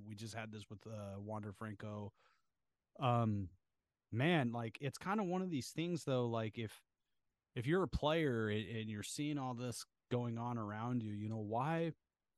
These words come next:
I mean, the right thing to do is, you know, obviously what Daniel said is, you know, keep your hands to yourself, um, you know, and,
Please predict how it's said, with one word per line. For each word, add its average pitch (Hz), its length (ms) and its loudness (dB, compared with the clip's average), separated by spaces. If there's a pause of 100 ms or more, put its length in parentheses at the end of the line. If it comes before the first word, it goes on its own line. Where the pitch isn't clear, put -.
(580)
I 139 40 4
mean, 151 100 8
the 139 80 6
right 170 260 6
thing 156 180 6
to 139 80 -2
do 127 260 6
is, 104 140 2 (220)
you 127 100 0
know, 104 100 -2
obviously 110 420 -2
what 101 160 -6
Daniel 98 300 -4
said 101 380 -4
is, 92 240 -8
you 104 80 -8
know, 98 120 -6 (260)
keep - 220 -6
your 107 100 -6
hands 104 220 -6 (160)
to - 80 -8
yourself, 101 540 -6 (300)
um, 95 580 -8 (880)
you 117 140 -2
know, 107 400 -2
and, 117 400 -2